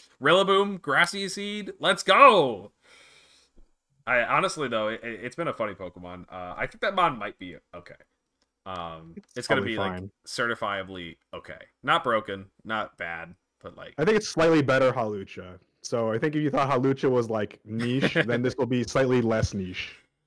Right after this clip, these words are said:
Speaker 1: Slightly, slightly more usable, yeah. Oh, actually, if you scroll down right below Sneasler, uh, Urshifu Dark was in here, and, um,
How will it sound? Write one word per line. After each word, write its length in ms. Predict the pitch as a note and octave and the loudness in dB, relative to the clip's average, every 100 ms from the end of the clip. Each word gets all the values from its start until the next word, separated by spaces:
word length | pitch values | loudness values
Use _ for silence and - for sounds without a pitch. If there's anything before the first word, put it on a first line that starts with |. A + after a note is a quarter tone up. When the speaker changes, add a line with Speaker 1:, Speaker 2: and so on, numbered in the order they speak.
| _ _ | _ _
Speaker 1:
Slightly, 560 | - A#2+ A2 A2 G#2 - - | -4 -4 -2 -6 -8 -14 -18
slightly 340 | - G#2 G2+ | -10 -8 -8
more 180 | G2 F2 | -10 -10
usable, 500 | E2+ - _ D#2+ - | -12 -16 _ -20 -20
yeah. 220 | E2+ E2 F2 _ _ _ _ _ _ _ _ _ _ _ _ | -18 -16 -16 _ _ _ _ _ _ _ _ _ _ _ _
Oh, 120 | D3+ | 0
actually, 320 | C#3 - G#3 | 0 -2 -8
if 80 | B2+ | -8
you 100 | A2 | -10
scroll 220 | - C3 | -8 -4
down 240 | B2 A2+ G#2 | -2 -4 -6
right 160 | G2+ A2 | -8 -6
below 260 | A2 A2 G#2 | -6 -8 -8
Sneasler, 560 | - G#2+ - F#2 D#2 | -10 -14 -12 -12 -10
uh, 280 | F2 E2+ E2 - | -12 -12 -14 -8
Urshifu 800 | B2+ - B2 A2 G2+ F#2 D#2+ - _ | -8 -8 -12 -12 -12 -12 -16 -20 _
Dark 300 | G2 B2+ - | -6 -6 -8
was 180 | F2 | -16
in 120 | E2+ E2 | -16 -18
here, 400 | F2+ E2 E2+ - | -16 -16 -16 -20
and, 560 | F2 E2+ E2+ E2+ E2+ - F2 | -20 -16 -16 -18 -20 -20 -18
um, 420 | E2+ D#2+ D#2+ | -16 -16 -20